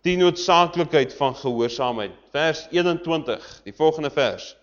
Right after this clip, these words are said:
"In vertroue op jou gehoorsaamheid het ek aan jou geskrywe,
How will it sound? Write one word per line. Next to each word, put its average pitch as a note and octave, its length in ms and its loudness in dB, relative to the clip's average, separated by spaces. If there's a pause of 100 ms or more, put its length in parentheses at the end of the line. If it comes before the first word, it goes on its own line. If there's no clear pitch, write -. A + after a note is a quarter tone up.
(1120)
"In G3 140 4
vertroue B3 420 8
op E3 120 2
jou G#3+ 240 8
gehoorsaamheid G3 920 4
het E3 140 2
ek F3+ 140 4
aan F#3 120 2
jou F#3 160 8
geskrywe, F#3 880 2